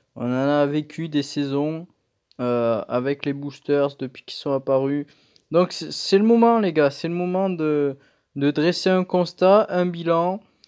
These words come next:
euh, euh, de cette mise à jour des boosters. Est-ce que, est-ce que vraiment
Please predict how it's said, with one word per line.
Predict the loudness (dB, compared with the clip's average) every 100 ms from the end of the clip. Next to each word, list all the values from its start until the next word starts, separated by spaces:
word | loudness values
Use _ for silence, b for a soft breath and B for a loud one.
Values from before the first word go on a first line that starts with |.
| b b b _ -6
euh, | -2 0 -2 -4 -6 -8 -10 -14 _ _ _ _ _ _ _ _ _ _ -20 _ _ -20 _ _ _ _ _ _
euh, | 2 4 4
de | 0
cette | -2 -4 -4
mise | -2
à | 0
jour | 0 -2
des | -4
boosters. | -6 -10 0 2 4 2
Est-ce | 0 -2
que, | -2 0 2 2 0
est-ce | -4 -6
que | -2
vraiment | -2 0 -2 0 0 -2 -6